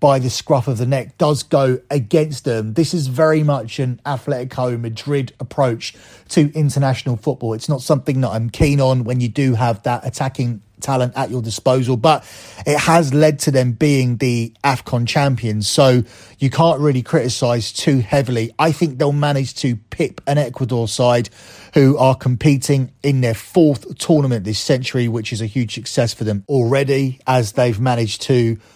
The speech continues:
find a way to consistently finish in the top four for South American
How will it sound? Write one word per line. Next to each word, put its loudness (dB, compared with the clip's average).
find 2
a 2
way -2
to 0
consistently -2
finish -2
in -2
the -2
top -4
four 0
for -2
South -2
American -2